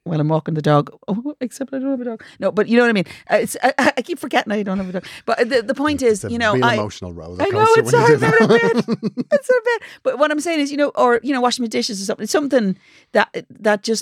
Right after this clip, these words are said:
Speaker 1: honors the year. A little bit of a snippet of a song.
Speaker 2: Honors the year. You washing the dishes.
Speaker 1: Okay. <laughs> Let's be honest. I'll wear my, I'll wear my sparkly jacket. <laughs>
Speaker 2: Niamh, I think this is a great idea.
Speaker 1: You do, yeah?
Speaker 2: I'm loving this for you. I think it's, it's gonna, I think it's gonna be everywhere.
Speaker 1: Uh,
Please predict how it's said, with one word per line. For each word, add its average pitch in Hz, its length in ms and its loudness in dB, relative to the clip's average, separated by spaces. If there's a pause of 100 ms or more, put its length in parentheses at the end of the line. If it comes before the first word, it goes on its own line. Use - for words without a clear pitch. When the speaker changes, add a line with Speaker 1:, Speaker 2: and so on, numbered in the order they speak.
Speaker 1:
honors 196 440 0
the 185 100 -2
year. 170 520 -2 (400)
A 190 60 0
little 254 180 2
bit 196 160 -2
of 180 40 -4
a 175 40 -4
snippet 175 320 -6
of 170 80 -12
a 185 60 -10
song. 190 120 6
Speaker 2:
Honors 196 300 2
the 180 100 2
year. 151 340 2
You 143 260 2
washing 170 360 0
the 143 80 0
dishes. 143 540 -2 (320)
Speaker 1:
Okay. 202 360 2 (340)
<laughs> - 340 -20
Let's - 180 0
be 226 100 -2
honest. 165 320 -4 (200)
I'll 196 100 2
wear 233 160 2
my, 196 160 -2 (300)
I'll 190 80 0
wear 226 200 2
my 254 80 -4
sparkly 175 540 -2
jacket. - 480 -4 (560)
<laughs> - 460 -20
Speaker 2:
Niamh, 208 200 0
I 185 60 0
think 185 200 -2
this 175 100 -8
is 135 60 -8
a 131 40 -4
great 117 160 -2
idea. 101 320 -8 (240)
Speaker 1:
You 180 60 -12
do, 226 80 -4
yeah? 226 260 -2
Speaker 2:
I'm 143 140 4
loving 143 300 4
this 117 180 -8
for 113 60 -8
you. 98 80 -4
I 120 100 -8
think 135 180 -4
it's, 139 140 -4 (100)
it's 147 120 -6
gonna, 120 200 0 (180)
I 131 60 0
think 127 160 -2
it's 139 80 -6
gonna 123 140 -2
be 110 100 -2
everywhere. 95 380 -4 (200)
Speaker 1:
Uh, 185 280 -2